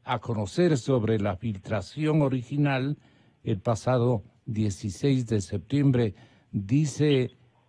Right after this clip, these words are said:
una nota de la redacción digital de Diario Expreso de la ciudad de Guayaquil. Yo la recogí y la estoy exponiendo a su conocimiento. Lo que agrega en un párrafo a continuación es que la madrugada de este martes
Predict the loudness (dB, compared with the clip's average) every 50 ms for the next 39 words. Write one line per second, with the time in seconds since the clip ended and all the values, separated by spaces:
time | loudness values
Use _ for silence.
0 | _ -14 _ 2 4 6 6 8 8 6 6 4 4 4 4 6 6 6 6 4
1 | 4 2 0 0 -2 -4 -6 -8 -6 -2 0 4 4 6 6 6 6 4 2 0
2 | -2 -6 -2 2 2 2 2 2 0 0 0 0 0 0 2 2 4 2 2 2
3 | 0 -2 -6 -8 -2 0 0 0 0 0 -2 -2 -2 -2 -4 -6 -14 -20 -20 -20
4 | _ -4 -2 0 0 0 0 2 2 4 4 6 6 4 4 4 4 4 2 0
5 | 2 4 6 6 6 6 4 0 -6 -20 _ _ _ _ _ 0 4 6 6 6
6 | 6 6 4 4 0 0 2 2 2 2 4 4 6 6 6 6 4 0 _ -2
7 | 0 2 4 4 4 2 2 2 4 4 6 6 4 2 0 0 2 4 4 6
8 | 6 6 6 4 4 2 0 -4 -20 -20 -12 _ -2 -2 -2 -2 -2 -2 0 0
9 | 0 0 -2 -2 -2 0 4 6 8 8 8 6 6 2 2 2 0 -2 -2 -2
10 | -4 -2 0 0 0 0 0 2 2 2 4 4 2 2 4 2 4 4 4 2
11 | 0 -2 -2 -2 -2 -2 -2 -2 -2 -2 -2 -4 -6 -6 -6 -8 -10 -8 -4 0
12 | 0 2 2 2 0 0 -4 -10 -20 -20 -20 -20 _ -4 0 0 0 0 0 0
13 | 0 2 4 4 4 2 2 2 0 0 2 2 4 4 4 4 4 2 2 0
14 | 0 0 2 4 4 4 4 2 0 0 -2 0 0 0 -2 -6 -18 -20